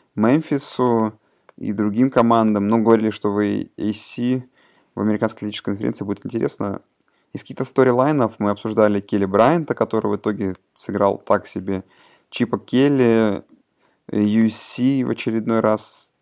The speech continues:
будет ли. Ну, и интересный был озвучен вопрос, оправдает ли свой хайп Юта. Ну, и Юта была практически в финале конференции, то, что, в принципе, как минимум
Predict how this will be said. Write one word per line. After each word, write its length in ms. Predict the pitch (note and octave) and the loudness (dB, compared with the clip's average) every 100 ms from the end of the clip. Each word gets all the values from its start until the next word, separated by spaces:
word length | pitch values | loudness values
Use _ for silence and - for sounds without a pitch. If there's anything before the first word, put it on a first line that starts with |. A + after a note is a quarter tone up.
| _ | _
будет 340 | A2+ A2 G#2+ G#2 | -6 -2 -2 -2
ли. 180 | G2+ G2+ - - | -6 -6 -10 4
Ну, 140 | D3 | 8
и 80 | D3 | 8
интересный 380 | C3 C3+ C3+ A#2+ | 8 2 0 0
был 260 | B2 A#2+ | 2 2
озвучен 340 | A#2+ A#2+ A#2+ A2 | 0 -4 -6 -4
вопрос, 280 | A#2+ F3 - | -2 -2 -2
оправдает 280 | A#2 A2+ | 0 0
ли 80 | A#2+ | 0
свой 220 | A2+ A2+ | -2 -2
хайп 320 | A2+ A#2+ A#2 A#2 | 0 0 0 0
Юта. 480 | C#3+ A3 D3 B2+ _ _ _ | -2 0 0 -2 _ _ _
Ну, 180 | G#2+ C3 | 2 4
и 80 | C3 | 4
Юта 180 | C3 A#2 | 4 2
была 400 | G#2+ A2 - - _ _ - - - _ _ _ _ - | 4 4 4 -6 _ _ -20 -20 -20 _ _ _ _ -18
практически 420 | - G2+ G#2+ - | -16 -12 -12 -10
в 40 | G#2+ | -4
финале 280 | G#2+ G#2+ | 0 2
конференции, 580 | G#2 G2 - G#2 A2+ - | 0 -4 -2 -2 -2 -6
то, 140 | - A2+ | -6 -6
что, 140 | G#2 | -6
в 40 | |
принципе, 320 | G2+ G#2 - - | -6 -8 -8 -14
как 160 | G#2 | -4
минимум 340 | A#2+ A#2+ G#2+ | 0 2 0